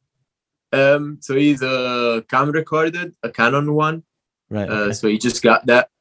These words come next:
Speaker 1: It's really nice camera, compact,
Speaker 2: Yeah.
Speaker 1: but, uh,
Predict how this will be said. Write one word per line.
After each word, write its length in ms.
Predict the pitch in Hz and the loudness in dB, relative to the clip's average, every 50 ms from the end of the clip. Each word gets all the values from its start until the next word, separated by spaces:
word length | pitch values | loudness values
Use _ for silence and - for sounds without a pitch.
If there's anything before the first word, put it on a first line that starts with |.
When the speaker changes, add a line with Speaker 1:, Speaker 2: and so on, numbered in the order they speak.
| _ _ _ _ | _ _ _ _
Speaker 1:
It's 180 | - - - - | -16 -14 -4 -2
really 200 | 117 113 113 107 | 0 0 0 0
nice 300 | 107 107 104 107 107 - | 0 0 -2 -2 -4 -6
camera, 480 | - 113 107 107 107 107 107 110 113 - _ _ _ _ _ _ _ _ _ _ | -4 -2 0 0 2 2 0 0 -2 -4 _ _ _ _ _ _ _ _ _ _
compact, 540 | - 113 110 104 98 113 120 113 107 - _ | -4 -4 -4 -2 -2 0 0 0 0 -2 _
Speaker 2:
Yeah. 60 | _ _ | _ _
Speaker 1:
but, 320 | 95 98 95 95 92 92 - _ _ _ - | -4 -2 0 0 -2 -4 -6 _ _ _ -4
uh, 220 | 107 98 92 90 | -2 0 0 0